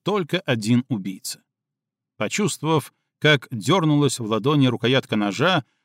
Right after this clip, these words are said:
Хук удовлетворённо улыбнулся. Остриё вошло точно в сердце. Аккуратно уложив мёртвое тело на пол, Хук извлёк из его груди нож и вытер лезвие об одежду жертвы.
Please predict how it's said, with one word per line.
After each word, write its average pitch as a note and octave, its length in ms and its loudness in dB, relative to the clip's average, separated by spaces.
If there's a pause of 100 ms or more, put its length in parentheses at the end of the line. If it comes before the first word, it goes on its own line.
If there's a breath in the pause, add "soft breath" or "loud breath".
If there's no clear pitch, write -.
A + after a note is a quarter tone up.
(100)
Хук G3+ 400 -4
удовлетворённо C3+ 720 2
улыбнулся. G2 640 -2 (640)
Остриё C3 540 0
вошло D#3+ 440 -2
точно A#2+ 440 -2
в - 40 -12
сердце. - 400 -14 (800)
Аккуратно C#3 540 2
уложив A#2+ 500 0
мёртвое B2+ 380 0
тело A#2 260 -2
на A#2+ 220 0
пол, C#3+ 260 -4 (340)
Хук F3+ 340 -2
извлёк A2+ 520 -2
из G#2+ 140 -2
его A#2 200 0
груди A2 280 0
нож C3+ 400 0 (280)
и D3 200 2
вытер C3 380 -2
лезвие A#2+ 540 0
об G#2+ 200 -6
одежду F#2+ 440 -4
жертвы. - 380 -16